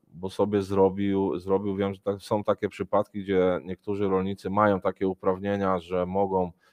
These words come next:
ściągnąć sobie pokrycie to eternitowe, ale tylko i wyłącznie u siebie w gospodarstwie. Natomiast agencji nie interesuje i nie będzie pytać, kto ściągnął to poszycie dachowe, e,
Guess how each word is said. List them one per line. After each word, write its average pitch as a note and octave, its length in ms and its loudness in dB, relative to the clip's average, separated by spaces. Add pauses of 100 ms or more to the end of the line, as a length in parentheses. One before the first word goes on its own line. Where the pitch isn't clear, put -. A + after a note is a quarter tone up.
ściągnąć G#2 380 0
sobie F#2 520 0 (160)
pokrycie F#2+ 400 -6
to F#2 260 2
eternitowe, G2 760 2
ale F#2+ 180 4
tylko A2 240 -2
i G#2 60 2
wyłącznie G#2+ 340 -2
u G2 40 -4
siebie G#2 240 0
w G2 80 -2
gospodarstwie. F#2+ 640 0 (420)
Natomiast C#3 420 4 (220)
agencji C#3 800 6
nie C3+ 280 2
interesuje A#2+ 880 4 (340)
i A#2 100 -2
nie A2+ 120 6
będzie A2 680 4
pytać, A2+ 380 2
kto A2+ 400 6
ściągnął G#2+ 520 0
to G2+ 120 -6
poszycie F#2+ 440 -4
dachowe, G2 520 2
e, F#2+ 60 2